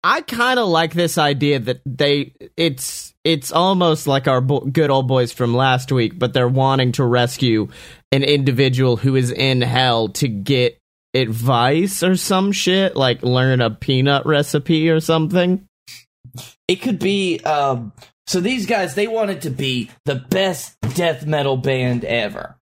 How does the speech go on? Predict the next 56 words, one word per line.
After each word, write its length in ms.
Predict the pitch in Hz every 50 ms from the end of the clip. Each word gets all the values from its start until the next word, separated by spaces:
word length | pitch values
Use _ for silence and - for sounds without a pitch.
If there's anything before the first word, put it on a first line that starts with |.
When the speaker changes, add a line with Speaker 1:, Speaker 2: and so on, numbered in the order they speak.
| _ _ _ _ _ _ _ _ _
Speaker 1:
No, 320 | 165 196 226 233 240 240
I 60 | 240 240
think 340 | - 320 311 247 - -
I, 140 | 214 214 220
Sa-, 280 | - - 269 285 285 226
Satan 460 | - - - 285 302 320 302 269 262
would 160 | 240 214 170
be 140 | 151 - 220
cool 460 | - - - 208 208 220 214 196 165 139
with 180 | 139 131 110
them. 260 | 120 117 107 104 104
He'd 220 | 123 151 196 208 185
be 120 | 190 180
like, 200 | 160 147 131 135 147
"You 120 | 160 175
know 180 | 180 180 175 170
what? 300 | 160 160 156 151 151 151
You 200 | 147 170 190 185
stay 340 | - - - 170 151 143
and 160 | 139 139 135 127
spread 380 | - - 147 143 131 120 110
the 100 | - 127
good 280 | 117 101 131 123 117 113
word." 420 | 113 127 131 110 98 92 92 143
Well, 200 | 180 202 180 147
bad 360 | 127 127 165 143 123 113 104
word 260 | 101 110 104 98 95 123
when 120 | 135 120
you 100 | 113 120
think 260 | 123 143 151 120 -
about 300 | 123 120 127 120 110 101
it. 100 | 98 - - - - - 190 175
But 160 | - 196 202
I, 120 | 190 185 196 190 -
I 80 | 196 196
assume 380 | 196 185 - - 226 240 233 202
the 80 | 175
Speaker 2:
That 240 | 165 135 165 139 190
might 320 | 185 175 180 170 156 143 139
be 120 | 131 -
the 80 | 196 185
Speaker 1:
guitarist 40 | -
Speaker 2:
thing. 280 | - 214 220 220 170 131
Satan 800 | - - - - - - - 180 190 240 247 - 214 202 185
wants 320 | 160 170 175 175 170 - -
to 100 | - 139
keep 320 | 127 - 185 175 165 -
him 160 | 160 139 139
down 240 | 127 147 147 147 143
in 120 | 139 135 127
hell 220 | 139 156 165 156
'cause 220 | 127 - 143 127
he 100 | - 135
shreds 460 | 123 - - - 165 147 135 131 127 -
so 280 | - 143 131 117 113
hard. 760 | 113 - - 147 147 143 139 117 - - 127 131 127 131 127